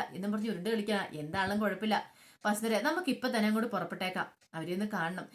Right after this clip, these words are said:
ഒരു നന്ദി വാക്ക് പറയണം, അവൾക്ക് എന്താ വേണ്ടെന്ന് വെച്ചാൽ നമുക്ക് കൊടുക്കണം." ഇത് കേട്ടപ്പോ ആദർശ് പറഞ്ഞു, "അവൾ അങ്ങനെ ഒന്ന് സ്വീകരിക്കുന്നവളല്ലെന്ന് പറയണ, അത് നിനക്ക് എങ്ങനെ അറിയാൻ പറ്റും?" "അല്ല, അത് പിന്നെ ഞാന്," എന്ന് പറഞ്ഞുകൊണ്ട് നിൽക്കുവാണ്.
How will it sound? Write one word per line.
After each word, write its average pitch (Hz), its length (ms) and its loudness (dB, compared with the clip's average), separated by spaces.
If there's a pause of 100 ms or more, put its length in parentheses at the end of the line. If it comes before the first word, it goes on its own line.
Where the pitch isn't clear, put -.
(160)
ഒരു 262 120 2
നന്ദി 196 280 2
വാക്ക് 202 280 2
പറയണം, 196 360 2
അവൾക്ക് 190 300 -2
എന്താ 185 200 0
വേണ്ടെന്ന് 202 420 0
വെച്ചാൽ 214 180 0
നമുക്ക് 185 260 0
കൊടുക്കണം." 180 420 0 (1080)
ഇത് - 140 -4
കേട്ടപ്പോ 214 320 -2
ആദർശ് 190 320 2
പറഞ്ഞു, 214 160 2
"അവൾ 170 200 2
അങ്ങനെ 277 300 2
ഒന്ന് 269 140 2
സ്വീകരിക്കുന്നവളല്ലെന്ന് 247 920 2
പറയണ, 220 240 2 (300)
അത് 151 200 -8
നിനക്ക് 175 240 -2
എങ്ങനെ 233 220 2
അറിയാൻ 233 280 4
പറ്റും?" 214 260 0 (400)
"അല്ല, 180 160 -4
അത് 165 220 -2
പിന്നെ 196 180 0
ഞാന്," 202 400 2 (160)
എന്ന് 302 160 0
പറഞ്ഞുകൊണ്ട് 233 380 2
നിൽക്കുവാണ്. 202 360 0